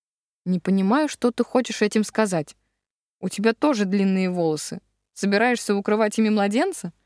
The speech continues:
Он засмеялся. "Нет, у меня, потому что моя мама любила Курта Кобейна. А вот мой папа,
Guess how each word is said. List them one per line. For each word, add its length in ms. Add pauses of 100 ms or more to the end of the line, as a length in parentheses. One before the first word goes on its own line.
(440)
Он 160
засмеялся. 720 (440)
"Нет, 380 (280)
у 100
меня, 320
потому 340
что 160
моя 220
мама 280
любила 380
Курта 340
Кобейна. 560 (720)
А 120
вот 180
мой 180
папа, 400